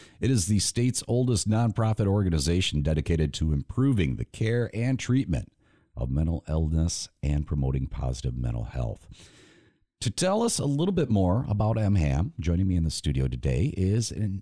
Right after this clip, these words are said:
individual who has made it her passion for improving the lives of people affected by mental health conditions.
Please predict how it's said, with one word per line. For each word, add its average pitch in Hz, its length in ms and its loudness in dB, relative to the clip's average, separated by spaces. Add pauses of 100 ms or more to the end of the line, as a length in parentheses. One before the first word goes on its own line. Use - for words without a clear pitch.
individual 107 840 0
who 95 140 2
has 80 200 2
made 80 320 2
it - 160 -4
her 104 180 0
passion 139 540 0
for 73 180 0
improving 120 480 0
the 113 100 2
lives 113 540 0
of 104 160 -4
people 85 420 -4
affected 73 560 -4
by 65 240 -4
mental 65 320 -2
health 67 260 -4
conditions. 110 580 0